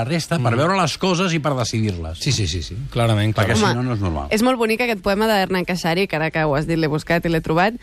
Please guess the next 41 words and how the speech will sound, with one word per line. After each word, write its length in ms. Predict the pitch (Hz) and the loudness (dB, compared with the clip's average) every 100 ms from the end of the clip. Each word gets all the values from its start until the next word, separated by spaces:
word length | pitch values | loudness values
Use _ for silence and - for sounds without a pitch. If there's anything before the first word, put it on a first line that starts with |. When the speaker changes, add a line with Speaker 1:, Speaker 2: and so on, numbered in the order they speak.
| - - - | -16 -20 -14
Speaker 3:
que 160 | - 208 | -2 0
diu 160 | 202 208 | 2 0
que, 320 | 285 269 240 | -2 -2 -2
que 80 | 208 | -2
és 60 | |
el 140 | 220 226 | -2 0
pri-, 140 | 202 | 0
això 140 | 196 240 | 0 0
és 60 | 254 | 2
el 80 | 240 | 2
primer 240 | 277 254 | 2 2
gos 180 | 240 254 | 0 0
que 100 | 247 | -2
juga 180 | 233 262 | 0 -2
al 60 | |
futbol. 440 | 233 214 226 277 254 | -2 -2 0 0 2
Diu, 160 | 226 | 0
«Tiene 180 | 214 311 | 2 2
mucho 220 | 320 311 | 2 0
sentido 400 | 262 254 262 302 | 0 0 2 0
que 100 | 269 | 0
no 80 | 254 | 0
comprenda 400 | 285 254 285 294 | 0 0 2 2
las 160 | 254 180 | 0 0
reglas, 520 | 202 269 220 147 151 | 0 2 2 0 -2
porque 180 | 180 180 | -2 0
los 160 | 180 | -2
perros 260 | - 240 285 | 0 0 2
no 140 | 254 | 2
fingen». 640 | 233 262 277 196 170 151 160 _ - - - | 0 0 0 0 -2 -2 -4 _ -20 -20 -6
Diu, 200 | 196 208 | 0 2
és 80 | 202 | 2
el, 380 | 247 262 220 190 | 0 0 0 0
diu, 460 | 202 190 180 175 - | 0 2 0 -2 -4
l'assimila 640 | 170 160 165 170 180 190 | 0 0 0 0 2 4
al 80 | 196 | 2
seu 240 | - 180 | 0 0
gos, 240 | 170 180 220 | 2 0 -2
que 140 | - | -2
era 180 | 165 160 | -2 -2
Totín. 540 | - 165 214 226 285 | -2 -4 0 2 2